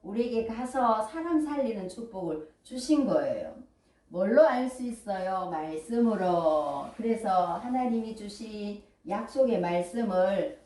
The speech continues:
꼭꼭 붙잡고 하나님 준 신분, 자녀 신분과 흑암의 길 권세, 이거를 내 것으로 붙잡는 거예요. 근데 이걸 보고 하나님이 구원받은 자에게 준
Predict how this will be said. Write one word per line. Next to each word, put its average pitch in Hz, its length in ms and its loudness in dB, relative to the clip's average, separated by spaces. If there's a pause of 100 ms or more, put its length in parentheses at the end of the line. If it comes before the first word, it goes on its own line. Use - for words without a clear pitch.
(160)
꼭꼭 240 420 -4
붙잡고 240 1000 0 (180)
하나님 339 380 2
준 302 220 2
신분, 247 680 2
자녀 247 340 2
신분과 254 1000 0 (280)
흑암의 262 400 2
길 202 220 -4
권세, 202 1000 0
이거를 214 600 -6 (440)
내 165 220 -2
것으로 226 500 -2
붙잡는 160 640 -4
거예요. 131 240 -8 (320)
근데 175 160 -8
이걸 202 280 0
보고 247 760 2 (320)
하나님이 226 1120 0 (160)
구원받은 254 720 2
자에게 160 480 -2
준 294 460 0